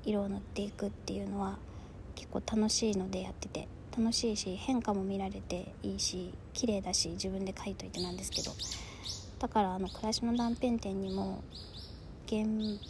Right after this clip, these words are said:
本なのか、原本を展示するか、なんか映像としてこう日々の変化を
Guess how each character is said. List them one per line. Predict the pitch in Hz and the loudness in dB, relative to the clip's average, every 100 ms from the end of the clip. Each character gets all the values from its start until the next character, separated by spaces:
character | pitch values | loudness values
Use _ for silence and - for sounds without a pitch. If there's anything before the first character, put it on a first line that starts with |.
| - | 0
本 | 185 185 180 - | 0 0 -6 -4
な | 202 202 | -2 0
の | 196 | -2
か、 | - 302 269 - - - - - - | 2 6 6 4 -2 -10 -10 -8 2
原 | 247 | 2
本 | 220 214 | 4 2
を | 208 | 2
展 | 220 214 | 4 4
示 | 220 | 2
す | - | 2
る | 254 269 | 2 2
か、 | - 349 320 226 - - - - | 2 4 6 4 -2 -10 -10 0
な | 294 | 4
ん | |
か | 277 226 | 6 6
映 | 233 240 | 8 6
像 | 240 254 | 6 4
と | 247 247 | 6 4
し | - | 4
て | - 247 220 208 | 4 6 6 4
こ | - 214 208 208 202 202 | -2 0 2 2 2 0
う | - | -4
日 | - - | -2 2
々 | 220 | 4
の | 202 | 4
変 | 208 233 220 | 4 4 4
化 | 202 | 0
を | 202 | 0